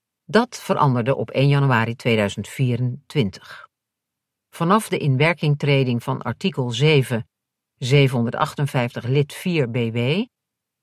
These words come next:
blijft de aannemer ook na oplevering aansprakelijk voor gebreken in het bouwwerk. De aannemer is alleen van aansprakelijkheid ontslagen wanneer er sprake is van een gebrek dat bij de oplevering daadwerkelijk is ontdekt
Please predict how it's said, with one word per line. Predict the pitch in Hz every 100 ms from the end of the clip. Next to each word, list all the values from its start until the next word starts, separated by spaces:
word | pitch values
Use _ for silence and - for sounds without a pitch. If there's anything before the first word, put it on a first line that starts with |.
| _
blijft | - 127 151 180 233 254 -
de | -
aannemer | 135 143 147 151 160 190 -
ook | 139 127 143
na | 131 143 180
oplevering | - 214 - 170 165 151 160 -
aansprakelijk | 120 - - 143 135 135 156 147
voor | - 156
gebreken | 175 147 117 104 - - _ -
in | 117
het | 147
bouwwerk. | 135 110 98 98 - _ _ _ _ _ _ _ _ _
De | - -
aannemer | - 185 185 113 110 135 233 269 _ _ _ _ _ _ _
is | 151 147 -
alleen | 147 151 147 139
van | 131 131
aansprakelijkheid | 127 135 - 143 131 131 135 120 -
ontslagen | 120 - - 107 110 - 175 202 _ _ _ _
wanneer | - 147 156 156
er | 143
sprake | - - 190 165 147 151
is | 165 196 -
van | 175
een | 160 156
gebrek | - 143 180 175 143 -
dat | 165 143
bij | 143
de | 143
oplevering | 185 180 170 160 151 156 151
daadwerkelijk | 156 139 131 117 127 127
is | 139
ontdekt | 147 147 139 101 - -